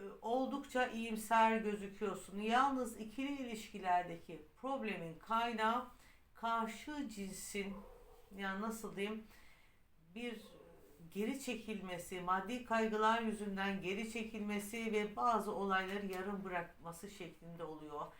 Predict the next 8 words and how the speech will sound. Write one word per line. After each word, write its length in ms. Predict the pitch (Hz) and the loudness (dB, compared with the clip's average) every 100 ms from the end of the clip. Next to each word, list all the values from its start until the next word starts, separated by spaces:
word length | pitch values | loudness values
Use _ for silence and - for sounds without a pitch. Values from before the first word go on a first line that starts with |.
| - - - | -20 -20 -8
Gelecekle 540 | 254 269 262 285 277 | -2 0 0 -2 -2
ilgili 380 | 262 240 214 226 | -2 -2 -2 -2
öngörülerin 920 | 220 233 233 214 220 202 202 208 214 | -2 -2 0 2 2 2 0 0 2
var. 280 | 196 190 202 202 - | 4 6 4 0 -8
Bunu 280 | 214 208 185 | -6 -6 -4
hayata 580 | 190 190 180 180 190 190 | -2 0 2 0 -2 -4
geçireceksin 1040 | 175 180 - 170 165 175 160 - 208 214 - - - - | -4 -10 -10 -10 -4 -4 -6 -6 -4 -4 -8 -16 -16 -6
ve 360 | 226 233 226 | -2 -2 -4